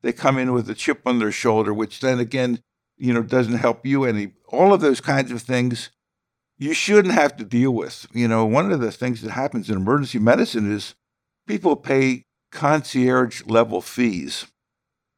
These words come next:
and generally don't get concierge level care in terms of, you know, the throughput and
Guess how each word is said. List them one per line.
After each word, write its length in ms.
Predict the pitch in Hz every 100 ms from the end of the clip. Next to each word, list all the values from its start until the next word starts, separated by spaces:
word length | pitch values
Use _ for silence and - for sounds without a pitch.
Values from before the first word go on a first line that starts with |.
| _
and 180 | 110 107
generally 520 | 127 131 123 113 107
don't 260 | 110 104 101
get 320 | 101 - -
concierge 640 | 113 110 - 98 92 -
level 340 | 101 82 85 _
care 320 | - 120 107
in 100 | 95
terms 400 | 92 - 113 104 113
of, 440 | 95 92 87 - _ _ _ _ _ _
you 100 | -
know, 140 | 117 101
the 100 | 104
throughput 720 | - 135 131 - 127 117 117
and 320 | 107 104 95